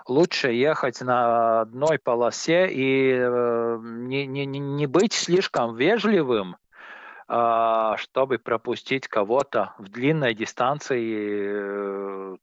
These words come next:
то есть по, по, по первой полосе, да. Так что, потому что если вдруг появится неожиданная ситуация, у вас не будет места, где деваться.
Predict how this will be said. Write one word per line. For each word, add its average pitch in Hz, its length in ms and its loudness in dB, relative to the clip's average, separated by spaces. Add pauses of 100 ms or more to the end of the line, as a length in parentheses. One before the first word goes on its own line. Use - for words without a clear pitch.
то 104 100 -6
есть 101 180 -6
по, 104 180 -4
по, 101 340 0
по 104 480 0
первой 104 380 -2
полосе, - 540 -14 (200)
да. 107 340 -6
Так - 160 -14
что, - 200 -10 (720)
потому 147 320 0
что - 180 -4
если 127 320 0
вдруг 127 280 -2
появится 120 640 -2
неожиданная 113 760 -4
ситуация, 135 680 0
у 117 60 0
вас 117 200 -2
не 123 100 -10
будет 113 340 -6
места, 117 300 -8
где 101 220 -8
деваться. 101 580 -8